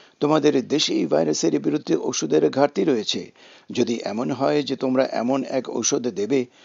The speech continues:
যার ফলে ইরানে চিরকালের জন্য ভাইরাস থাকাতে তা সাহায্য করবে।" আমেরিকার কট্টর সমালোচক আলী খামেনি বলেন, "ইসলামী রিপাবলিক অব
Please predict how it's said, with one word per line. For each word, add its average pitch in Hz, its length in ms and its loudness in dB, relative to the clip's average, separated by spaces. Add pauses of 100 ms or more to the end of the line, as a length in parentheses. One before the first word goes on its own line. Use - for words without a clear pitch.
(260)
যার 117 220 0
ফলে 143 420 -2
ইরানে 127 460 0
চিরকালের 143 600 -2
জন্য 131 300 -2 (420)
ভাইরাস 135 420 -4 (120)
থাকাতে 131 420 -4
তা 117 300 -2
সাহায্য 135 380 0
করবে।" 95 380 -4 (880)
আমেরিকার 165 540 2
কট্টর 156 440 -2
সমালোচক 151 720 0
আলী 135 240 -2
খামেনি 147 480 0
বলেন, 151 360 2 (400)
"ইসলামী 143 440 2
রিপাবলিক 139 600 0
অব 131 120 0